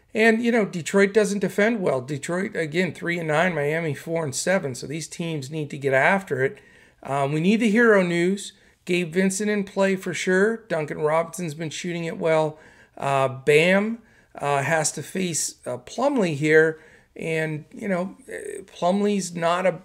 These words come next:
a, a, a bad defender. Uh, I, Bam is so much quicker, and it's, it, you know, he should be able to get around him. He should also be able, uh, to hit that mid-range shot. Um, but again, you know, you got an up, uptick in price,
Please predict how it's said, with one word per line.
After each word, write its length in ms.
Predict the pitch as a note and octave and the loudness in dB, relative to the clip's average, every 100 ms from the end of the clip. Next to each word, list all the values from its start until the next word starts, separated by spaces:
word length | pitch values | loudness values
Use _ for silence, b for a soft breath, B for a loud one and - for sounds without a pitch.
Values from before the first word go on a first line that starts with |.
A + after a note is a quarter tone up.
| - | -10
a, 360 | C#3 C#3 - D#3 | -8 -8 -6 -6
a, 260 | C#3 - | -6 -10
a 40 | - | -8
bad 340 | B2+ D#3 E3 | 0 2 2
defender. 500 | E3 E3+ F#3 F#3+ A#2 A#2 - | 0 -2 -2 -2 -6 -12 -8
Uh, 40 | |
I, 440 | C3+ C3+ B2+ C#3 C3+ - | -6 -4 -6 -6 -8 -8
Bam 320 | D#3 D3 F3+ E3+ | -2 2 2 0
is 180 | E3 | -4
so 220 | - F3+ F3+ | -2 2 4
much 280 | G3 F#3+ - | 2 0 -4
quicker, 540 | F#3+ F#3 G3 G3 G3 b b b b b | 0 2 4 0 0 b b b b b
and 240 | D3 D3 | -4 -2
it's, 300 | C#3+ C#3 - - | -2 -4 -10 -8
it, 200 | C3+ C#3 | -6 -6
you 100 | F#3+ | -6
know, 80 | C3+ | -6
he 60 | B2+ | -4
should 260 | - F#3 | -2 -4
be 160 | D#3 E3+ | -2 -2
able 180 | D#3+ D#3+ | 0 -2
to 80 | C#3 | 0
get 160 | D3+ | 0
around 440 | C3+ C#3 D3 D#3+ E3 | 0 0 2 2 0
him. 140 | D#3 | -2
He 80 | C#3 | -4
should 200 | - D3+ | -4 0
also 380 | C#3+ D3+ - C#3+ | 2 0 0 -2
be 280 | C#3+ C3+ | -2 -4
able, 400 | C#3+ C#3+ C#3 C3 b b b b | 0 2 2 0 b b b b
uh, 160 | - C#3 | -4 -4
to 160 | - C3+ | -4 -4
hit 200 | D3 D3 | -4 0
that 200 | C3+ C#3 | -2 0
mid-range 480 | C3+ C3+ C3 B2+ | -4 0 0 -2
shot. 560 | B2 - F#3 E3+ D3 - b b b _ | -4 2 4 4 0 -8 b b b _
Um, 320 | C#3 C#3 C#3 | -6 -4 -6
but 280 | C3 C3+ C#3+ | -2 0 0
again, 460 | D3 C#3 A3 C#3+ A#2+ | -4 0 0 0 -4
you 120 | G#3 | -2
know, 60 | G3 | -2
you 160 | E3+ D#3 | -2 0
got 160 | D#3+ | 0
an 80 | D#3 | 2
up, 320 | D#3 D#3 - | 0 -2 -16
uptick 500 | - D3 - - D#3 | -8 -8 -8 -4 -4
in 180 | C#3 B2+ | -2 -8
price, 500 | B2+ D3 C#3+ A#2+ - | -4 0 0 -2 -8